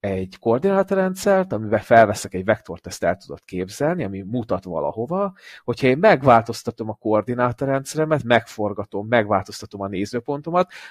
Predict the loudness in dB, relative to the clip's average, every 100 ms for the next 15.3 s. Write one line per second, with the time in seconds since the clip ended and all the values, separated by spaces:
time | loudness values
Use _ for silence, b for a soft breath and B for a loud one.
0 | B 0 4 6 6 4 2 2 4 2
1 | 2 0 0 -2 0 0 0 0 2 2
2 | 4 2 2 -2 -2 -2 -2 -2 -2 0
3 | 0 0 0 -4 -2 -2 -2 -4 2 2
4 | 4 0 0 -4 -4 -6 -8 -8 0 2
5 | 2 0 -12 -16 -18 -20 _ _ _ _
6 | _ _ _ B B B -2 2 4 6
7 | 4 4 2 2 0 4 8 8 6 2
8 | -2 -4 -4 -4 -8 b b -4 -4 -2
9 | -6 -8 _ _ _ -10 -6 4 8 8
10 | 6 -4 -8 _ _ _ -10 0 4 4
11 | 2 0 -2 -2 -2 -4 -2 -2 0 0
12 | -2 -4 -8 -8 -10 -4 -6 -6 -12 -10
13 | -6 -2 -2 -4 -12 -10 -2 0 0 -4
14 | -4 -4 -4 -10 -10 -8 -6 -8 -6 -8
15 | -8 -6 -8